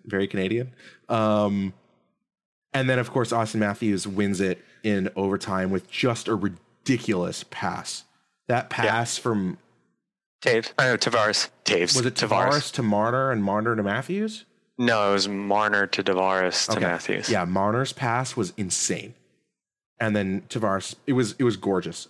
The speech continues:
Speaker 1: I really like the Maple Leafs.
Speaker 2: I
Speaker 1: I've
Speaker 2: don't.
Speaker 1: said this before. I'm so glad. It was insane. It was
Speaker 2: I
Speaker 1: awesome, awesome, awesome hockey. The question is, was it more impressive than the Sharks' comeback? As Sharks
Speaker 2: No.
Speaker 1: fans, we have to talk about this.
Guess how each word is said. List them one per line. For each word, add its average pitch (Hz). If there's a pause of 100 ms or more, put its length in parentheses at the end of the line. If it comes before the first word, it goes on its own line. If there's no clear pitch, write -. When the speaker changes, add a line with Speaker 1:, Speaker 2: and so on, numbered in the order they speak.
(120)
Speaker 1:
I 120
really 127
like 113
the 113
Maple 101
Leafs. - (720)
Speaker 2:
I 127
Speaker 1:
I've -
Speaker 2:
don't. 98
Speaker 1:
said 107
this 110
before. 90 (720)
I'm 107
so 107
glad. 92 (200)
It 127
was 131
insane. 107 (600)
It 127
was 123 (180)
Speaker 2:
I 135
Speaker 1:
awesome, 131
awesome, 120
awesome 107
hockey. 95 (400)
The 123
question 170
is, 98 (480)
was 120
it 147
more 113
impressive 104
than 92
the 92
Sharks' 90
comeback? - (200)
As 131
Sharks 127
Speaker 2:
No. 98
Speaker 1:
fans, 95
we 101
have 90
to -
talk 90
about 87
this. -